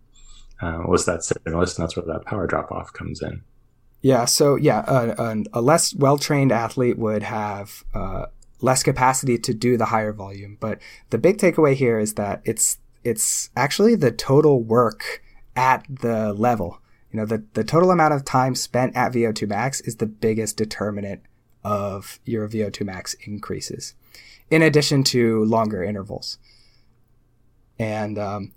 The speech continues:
Speaker 2: actually, I speculated about this, that it's likely that the longer intervals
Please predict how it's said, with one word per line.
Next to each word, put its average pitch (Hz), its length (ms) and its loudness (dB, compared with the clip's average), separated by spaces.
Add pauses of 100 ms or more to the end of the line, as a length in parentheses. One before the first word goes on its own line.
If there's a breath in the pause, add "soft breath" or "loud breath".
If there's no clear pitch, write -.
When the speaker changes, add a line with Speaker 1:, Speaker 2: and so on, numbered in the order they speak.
Speaker 2:
actually, 147 340 4
I 151 180 4
speculated 127 560 2
about 107 240 -2
this, 107 240 -2
that 101 300 -4 (180)
it's 131 220 -2
likely 147 460 4
that 120 280 2
the 131 80 2
longer 120 360 4
intervals 120 680 -4